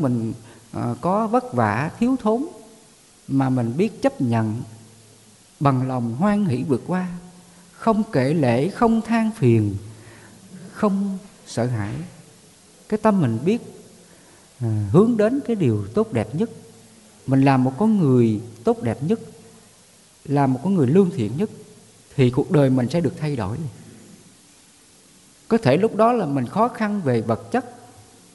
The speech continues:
tiền bạc, nhưng nếu mình là người biết tu tập, biết trưởng dưỡng cái tâm thiện lành, nghĩa là mình không có tham lam, ích kỷ, keo kiết với ai, bọn sẻn với ai.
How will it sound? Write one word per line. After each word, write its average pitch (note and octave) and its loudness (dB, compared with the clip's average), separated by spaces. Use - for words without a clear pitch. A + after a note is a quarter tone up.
tiền A#2+ 4
bạc, G#2 0
nhưng G#3 6
nếu A#3 6
mình F3+ 6
là C#3 2
người C3 4
biết G3+ -2
tu B3 2
tập, - -2
biết B3+ 2
trưởng D3+ 6
dưỡng C3+ 4
cái A#3 -2
tâm A3 2
thiện C3+ 4
lành, A#2 2
nghĩa F3+ 6
là F#3+ 4
mình C#3 4
không G#3+ 2
có B3 -2
tham A3+ -2
lam, A3+ -2
ích B3+ -6
kỷ, A#2 0
keo G#3+ 2
kiết C4 -2
với A3+ 0
ai, G3 -4
bọn B2 2
sẻn B2+ -4
với G3 -8
ai. F3+ -8